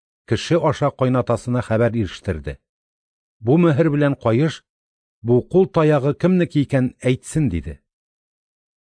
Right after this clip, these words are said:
Яһүдә үз әйберләрен танып: «Киленем миннән хаклырак, чөнки мин аны угылым Шилага хатынлыкка бирмәдем», диде. Шуннан соң ул Тамар белән бүтән якынлык кылмады.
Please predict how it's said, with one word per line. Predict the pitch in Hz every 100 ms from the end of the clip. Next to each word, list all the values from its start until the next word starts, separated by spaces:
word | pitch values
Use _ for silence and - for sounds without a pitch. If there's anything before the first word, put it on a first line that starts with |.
| _ 113
Яһүдә | 101 113 113 160
үз | - 147 139
әйберләрен | 120 113 117 113 110
танып: | 107 107 135 - _ _ _ _ _ _
«Киленем | 147 131 135 180 170
миннән | 156 151 139
хаклырак, | 127 - 127 135 117 _ _ _ _ -
чөнки | 147 156 - 143
мин | 156 147
аны | - 123 143
угылым | - 139 113 147 147
Шилага | - 139 123 123 139
хатынлыкка | 120 120 113 107 - 110
бирмәдем», | 131 147 127 95 90
диде. | 78 76 69 - _ _ _ _ _ _ _ _ _ _ _ _ -
Шуннан | 139 143 196 -
соң | 170 165
ул | 160
Тамар | - 139 151 131
белән | 139 139
бүтән | 123 - 127
якынлык | 120 - 110 104 -
кылмады. | 101 95 82 73